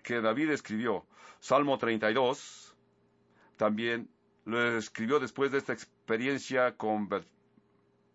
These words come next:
Betsabé. Cua-, dice, "Cuando yo me rehusé confesar mi pecado, estaba débil, miserable, y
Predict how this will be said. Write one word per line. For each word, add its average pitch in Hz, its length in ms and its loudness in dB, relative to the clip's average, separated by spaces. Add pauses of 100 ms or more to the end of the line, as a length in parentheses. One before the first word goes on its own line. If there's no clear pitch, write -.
(460)
Betsabé. 110 600 0 (1160)
Cua-, 107 460 0
dice, 123 400 -2
"Cuando 110 360 2
yo 175 560 4
me 131 340 4
rehusé 123 540 0
confesar 117 800 0
mi 110 140 -2
pecado, 139 520 2
estaba 110 400 0
débil, 165 760 0 (680)
miserable, 127 1300 2 (880)
y 123 520 0